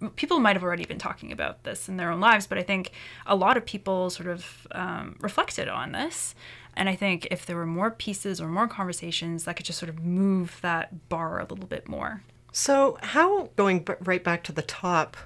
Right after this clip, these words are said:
Speaker 2: how overall has the conversation that you've begun about, uh, the prisons as no place for parties,
Speaker 1: Mm.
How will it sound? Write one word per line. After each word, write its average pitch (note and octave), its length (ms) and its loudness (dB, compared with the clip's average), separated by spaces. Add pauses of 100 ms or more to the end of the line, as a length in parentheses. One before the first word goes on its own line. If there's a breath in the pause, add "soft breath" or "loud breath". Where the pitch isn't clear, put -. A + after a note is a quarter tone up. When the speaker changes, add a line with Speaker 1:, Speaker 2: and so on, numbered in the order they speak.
(160)
Speaker 2:
how C#4+ 260 2
overall F#3 540 4
has E3+ 400 -2
the E3 300 -2
conversation E3 880 -2
that D#3 120 -2
you've - 380 -12
begun F3 400 2
about, D#3 480 -2
uh, C#3 300 -6
the D3 80 -4
prisons D3+ 680 -2
as C3+ 340 -6 (140)
no D#3+ 160 2
place D3+ 320 -2
for C#3 140 -6
parties, E3+ 680 2
Speaker 1:
Mm. G3 280 -2